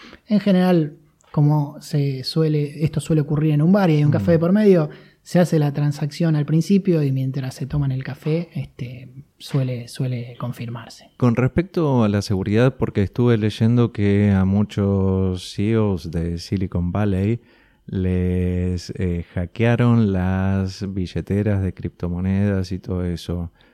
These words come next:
Speaker 2: ¿Vos recomendás utilizarlo desde un celular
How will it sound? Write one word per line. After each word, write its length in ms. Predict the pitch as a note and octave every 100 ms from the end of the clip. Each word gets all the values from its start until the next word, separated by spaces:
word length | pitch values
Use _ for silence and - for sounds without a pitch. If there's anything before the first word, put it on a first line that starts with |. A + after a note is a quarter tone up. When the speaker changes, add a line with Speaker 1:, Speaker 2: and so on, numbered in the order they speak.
| _ _ _ _ _ A#2+
Speaker 2:
¿Vos 160 | B2
recomendás 540 | A#2+ A#2 A2+ A2 A#2 B2+
utilizarlo 1120 | G#2+ G2+ G2+ - G#2+ A#2 A#2 A#2 A2+ A2+ A2+
desde 300 | G#2 F#2 G2
un 100 | G#2
celular 800 | G#2 F2+ F#2+ G#2+ C#3+ D3+ D#3+